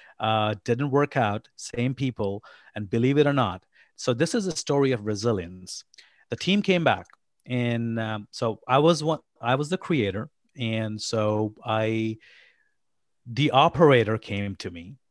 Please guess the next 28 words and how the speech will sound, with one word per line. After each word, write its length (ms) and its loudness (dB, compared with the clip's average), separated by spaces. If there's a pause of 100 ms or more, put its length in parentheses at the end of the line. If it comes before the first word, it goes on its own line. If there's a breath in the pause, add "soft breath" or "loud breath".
(260)
um, 680 -4 (220)
twenty 300 0
twenty, 500 -4 (460 soft breath)
and 180 -4
said, 360 4 (100)
"Hey, 360 0 (100)
we 120 -4
can 380 -6
make 160 -2
this 160 -4
happen." 300 -10
And 120 -6
there 120 4
was 160 4
some 200 -2 (540)
technology 720 2
issues 400 -6
in 80 -4
twenty 320 -6
eighteen. 480 -10
That 180 -4
was 140 -4
the 80 -6
reason 380 -4
that 180 -6
we 100 -6
couldn't 360 -8
publish 560 -10